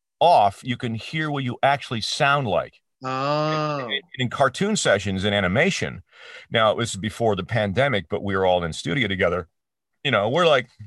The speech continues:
Speaker 1: no headphones, 'cause, um, y-, y-, you get it, you, you have a, get a habit of hearing your voice and,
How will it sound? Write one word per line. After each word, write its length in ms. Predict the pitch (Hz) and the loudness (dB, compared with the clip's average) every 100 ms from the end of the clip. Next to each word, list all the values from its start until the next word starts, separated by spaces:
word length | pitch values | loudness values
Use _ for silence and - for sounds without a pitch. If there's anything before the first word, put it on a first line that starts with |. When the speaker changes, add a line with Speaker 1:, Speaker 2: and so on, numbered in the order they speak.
| 127 107 | -10 0
Speaker 1:
no 180 | 143 | 4
headphones, 600 | 180 117 95 - 85 71 - | 4 2 0 -2 -2 -2 -4
'cause, 340 | 113 110 - _ _ _ _ _ _ _ 110 | -4 -4 -10 _ _ _ _ _ _ _ 0
um, 640 | 110 110 110 113 113 113 - | 2 4 2 2 -4 -8 -12
y-, 100 | 143 - | -14 -14
y-, 80 | - | -4
you 160 | 165 | -2
get 160 | 147 170 | 0 0
it, 120 | - | -2
you, 140 | 143 139 | -4 -2
you 220 | 139 139 | -2 0
have 200 | 131 156 | 2 2
a, 160 | 135 131 | 2 0
get 160 | 156 | 0
a 60 | 131 | 0
habit 320 | 139 139 131 | 2 2 2
of 100 | 110 | 0
hearing 340 | 107 151 147 | 2 2 4
your 120 | 127 104 | 2 0
voice 420 | 113 165 156 - | 2 2 2 -2
and, 260 | 95 82 | -2 -4